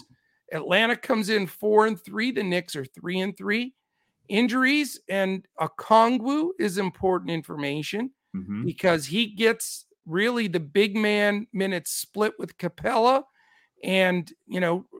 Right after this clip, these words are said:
Speaker 1: also grabs some rebounds away from Collins. And if Okongwu doesn't go,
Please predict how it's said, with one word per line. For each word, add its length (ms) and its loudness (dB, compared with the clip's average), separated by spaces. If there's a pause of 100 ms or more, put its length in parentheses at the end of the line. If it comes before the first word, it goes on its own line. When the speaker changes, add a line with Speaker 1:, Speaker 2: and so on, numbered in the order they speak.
Speaker 1:
also 500 2
grabs 520 4
some 180 -2
rebounds 500 2
away 320 0
from 220 -8
Collins. 680 4
And 180 -2 (320)
if 80 -12
Okongwu 580 4
doesn't 400 0
go, 480 6